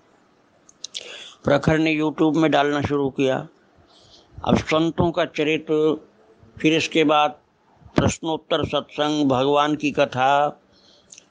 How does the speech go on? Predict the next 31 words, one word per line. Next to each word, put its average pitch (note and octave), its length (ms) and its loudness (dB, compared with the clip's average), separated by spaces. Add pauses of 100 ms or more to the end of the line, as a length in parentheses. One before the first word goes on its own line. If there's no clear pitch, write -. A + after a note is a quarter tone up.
(160)
अब A#2 220 0
मैंने C3 360 0
तो D3 140 0
कभी D3 380 0
संकल्प C#3+ 580 0
न D3 140 2
मन D3 260 2
में C#3+ 180 2
न C#3+ 180 2
आया C#3 260 2
था, D3+ 220 0
न C#3 140 -2
सोचा C#3 400 0
था C#3+ 420 0 (380)
भगवान C#3+ 440 2
की C#3 260 -2
इच्छा C3+ 500 0
थी, D#3+ 400 0
मैं D3+ 220 0
इसको C#3+ 720 2 (540)
हंड्रेड C#3 380 2
परसेंट C#3+ 440 0
स्वीकार C3+ 420 2
करता B2+ 320 0
हूँ C#3 360 0 (560)
और C3 320 2 (100)
इन C#3 160 2
लोगों C#3 260 2
को C3+ 120 -2
माध्यम B2 460 0
बनाया B2+ 460 2